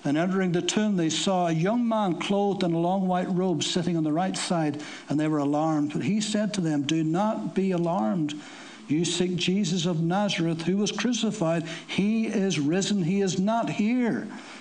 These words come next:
See the place where they laid him. But go tell his disciples and Peter.'" Make sure you tell Peter.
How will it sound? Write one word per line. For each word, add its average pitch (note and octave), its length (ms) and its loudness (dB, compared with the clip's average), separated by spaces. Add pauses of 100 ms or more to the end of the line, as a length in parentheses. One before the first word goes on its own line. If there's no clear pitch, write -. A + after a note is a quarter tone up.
See G#3 220 0
the F3+ 100 2
place G#3+ 480 0
where G#3 120 2
they G3+ 120 2
laid G#3+ 340 0
him. F#3+ 380 -2
But F#3+ 300 0
go A#3+ 460 2
tell C4 400 0
his A3 260 0
disciples G#3+ 680 0 (220)
and C#4 480 2
Peter.'" B3 600 0 (1400)
Make B3+ 360 0
sure C4 340 0
you B3 240 2
tell A#3+ 340 0
Peter. B3 580 0